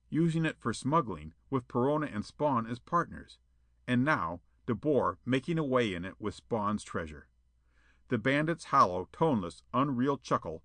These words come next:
sounded in the gruesome, lurid green of the control room. "I think that surprised them." The tiny silver shape of the baffled local patrol ship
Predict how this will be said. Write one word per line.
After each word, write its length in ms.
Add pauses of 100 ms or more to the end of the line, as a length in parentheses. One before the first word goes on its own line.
(100)
sounded 480
in 140
the 80
gruesome, 520
lurid 320
green 360
of 160
the 60
control 440
room. 300 (760)
"I 160
think 280
that 280
surprised 560
them." 180 (580)
The 100
tiny 400
silver 340
shape 380 (100)
of 120
the 80
baffled 540
local 300
patrol 440
ship 260